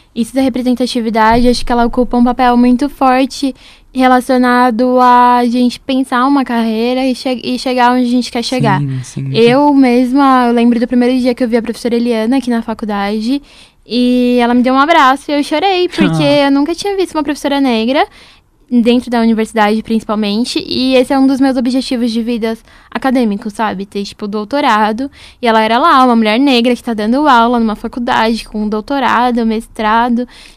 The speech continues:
Speaker 1: e tudo mais, e ela fala de um jeito muito elegante, consegue pensar em palavras que eu nem sabia que existia, então foi uma possibilidade pra mim de olhar pra ela e falar assim, "Nossa,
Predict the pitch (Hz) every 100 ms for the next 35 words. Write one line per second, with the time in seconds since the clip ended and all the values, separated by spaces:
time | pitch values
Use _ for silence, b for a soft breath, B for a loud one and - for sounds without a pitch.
0 | B 254 240 226 247 269 311 262 233 247
1 | 262 233 240 277 - - 254 285 254 254
2 | 240 247 240 277 247 247 254 247 294 294
3 | 233 240 247 277 269 - 247 B B -
4 | 247 254 226 247 240 262 254 247 233 240
5 | 247 240 220 226 240 233 247 233 247 302
6 | 233 247 226 233 226 233 - 226 226 262
7 | 269 B B - 311 320 330 320 262 294
8 | 311 277 240 226 254 240 233 226 226 233
9 | 226 247 269 233 226 233 247 262 247 247
10 | 262 254 277 311 -